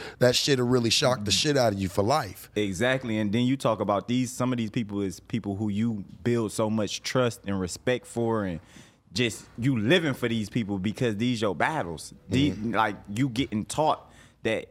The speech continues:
Speaker 2: anything happen to him, it happened to you, or you happen to them.
Speaker 1: Yeah.
Speaker 2: The same thing you getting taught in the streets, but they teaching you as an organization, and you believe in it, and you really putting your mental to everything that they saying,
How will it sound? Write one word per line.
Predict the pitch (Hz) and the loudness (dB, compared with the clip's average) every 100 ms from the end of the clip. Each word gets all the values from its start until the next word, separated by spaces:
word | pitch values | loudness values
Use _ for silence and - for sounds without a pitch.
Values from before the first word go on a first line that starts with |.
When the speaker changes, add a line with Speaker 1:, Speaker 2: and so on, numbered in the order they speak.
| - | 0
Speaker 2:
anything | 160 160 143 143 139 | 2 2 2 2 2
happen | 135 120 113 | 2 0 -2
to | |
him, | 135 165 143 - | 2 2 0 0
it | 127 | 0
happened | 131 117 - 95 | 0 -2 -2 -2
to | |
you, | 95 165 120 | 0 2 2
or | 117 110 | 0 0
you | 117 165 | 0 0
happen | 131 113 98 | 0 -2 -4
to | 92 | -4
them. | 98 165 120 - - - | 0 2 0 -4 -18 -4
Speaker 1:
Yeah. | 95 90 76 - | 0 0 -4 -4
Speaker 2:
The | 110 | -2
same | - 151 147 | 2 2 2
thing | 135 143 131 | 0 0 0
you | 131 | 0
getting | 135 123 | -2 -2
taught | 139 127 | 0 0
in | 117 | 0
the | |
streets, | 113 - 196 131 - - - | -4 -2 -4 -4 -8 -20 -6
but | 120 | -2
they | - 143 | 0 0
teaching | - 120 117 | 0 -2 -2
you | 113 113 | 0 0
as | 92 104 | 0 -2
an | 92 - | -4 -2
organization, | 123 107 98 80 80 143 139 - - - - _ _ | 0 0 -2 -2 0 0 -2 -8 -14 -20 -20 _ _
and | 117 113 | -2 2
you | 127 | 2
believe | 117 104 104 147 135 | 2 0 2 2 2
in | 113 | 0
it, | 107 | 0
and | 87 101 | -2 0
you | 117 95 - - _ _ | -2 -4 -14 -20 _ _
really | 120 143 127 | 0 2 0
putting | - 139 113 | -2 0 2
your | 104 | 2
mental | 113 - 110 | 0 0 -4
to | - - - | -4 -8 0
everything | 139 127 - 131 127 | 0 0 0 0 0
that | 113 | 0
they | 127 | -2
saying, | 127 185 190 - | -2 -4 -4 -6